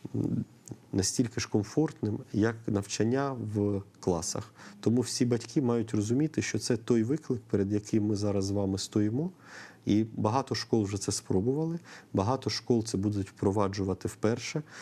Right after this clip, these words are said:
Тому всі мають розуміти, що, на жаль, це є той виклик,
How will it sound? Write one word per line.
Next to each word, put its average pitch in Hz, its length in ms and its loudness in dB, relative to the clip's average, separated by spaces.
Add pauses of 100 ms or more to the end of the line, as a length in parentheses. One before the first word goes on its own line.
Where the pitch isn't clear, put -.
(200)
Тому 127 240 4
всі - 280 -2
мають 117 320 0
розуміти, 123 500 2
що, - 180 0
на 117 160 2
жаль, 107 280 0 (120)
це - 220 0
є 110 140 2
той 104 240 0
виклик, 156 400 -2